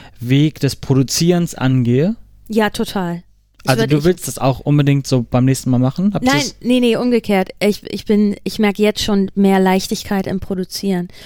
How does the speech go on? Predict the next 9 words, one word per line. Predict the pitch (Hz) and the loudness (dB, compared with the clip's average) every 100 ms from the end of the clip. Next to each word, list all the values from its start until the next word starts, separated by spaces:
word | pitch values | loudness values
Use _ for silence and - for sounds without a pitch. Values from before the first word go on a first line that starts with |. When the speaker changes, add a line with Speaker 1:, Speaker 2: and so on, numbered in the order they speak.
| - - | -20 -4
Speaker 2:
Ich | 208 | 0
merk | 202 | 2
jetzt | 208 208 | 2 0
schon, | - 208 | 0 0
dass | 190 | 0
ich | 196 - | -2 -4
schneller | 214 202 202 | 0 2 2
Entscheidungen | 190 - 202 196 190 - | -2 0 0 0 -2 -6
treffe. | - 180 - | -8 -8 -10